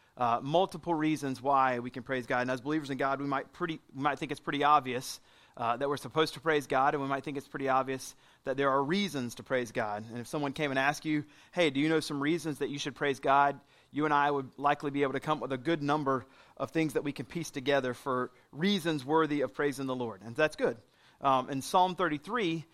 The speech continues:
has done this for us. He's put together for us reasons why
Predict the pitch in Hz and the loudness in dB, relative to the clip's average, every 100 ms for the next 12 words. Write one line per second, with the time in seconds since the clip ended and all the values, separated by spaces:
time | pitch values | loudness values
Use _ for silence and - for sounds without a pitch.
0 | _ - 147 135 156 147 - 131 107 - | _ -2 0 2 0 0 -2 -6 -6 -10
1 | - 139 - - 226 - 180 190 180 135 | -6 -6 -8 -4 -4 -4 -2 2 4 2
2 | 120 - - _ 160 131 127 - - _ | -4 -6 -20 _ 0 2 0 -4 -14 _
3 | _ 135 165 208 156 160 123 139 139 127 | _ -6 -2 0 0 -4 -2 2 4 4
4 | 127 123 | 2 -2